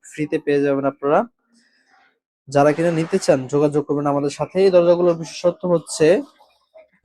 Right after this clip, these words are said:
চৌকাঠ এবং পাল্লায় পিভিসি ম্যাটেরিয়ালস ব্যবহার করা হয়েছে, যার ফলে ডিসকালার হবে না এবং পাল্লা বা চৌকাঠ ঘুনে ধরারও কোনো ভয় নেই এবং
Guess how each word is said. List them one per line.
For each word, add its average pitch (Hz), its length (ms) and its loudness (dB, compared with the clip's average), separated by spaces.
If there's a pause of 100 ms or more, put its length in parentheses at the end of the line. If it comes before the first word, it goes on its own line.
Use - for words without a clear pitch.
চৌকাঠ 196 380 8
এবং 185 160 6 (100)
পাল্লায় 175 420 8 (1200)
পিভিসি 226 540 4
ম্যাটেরিয়ালস 185 540 6
ব্যবহার 147 300 6
করা 123 220 2
হয়েছে, 120 380 -6 (1080)
যার 147 280 6
ফলে 185 200 4
ডিসকালার 180 520 4
হবে 185 240 6
না 202 160 6 (580)
এবং 180 300 6 (600)
পাল্লা 185 440 8 (100)
বা 151 180 2 (160)
চৌকাঠ 165 420 2 (160)
ঘুনে 160 360 0 (480)
ধরারও 156 320 4
কোনো 170 220 -2
ভয় 139 300 4
নেই 139 180 -6 (160)
এবং 135 220 -2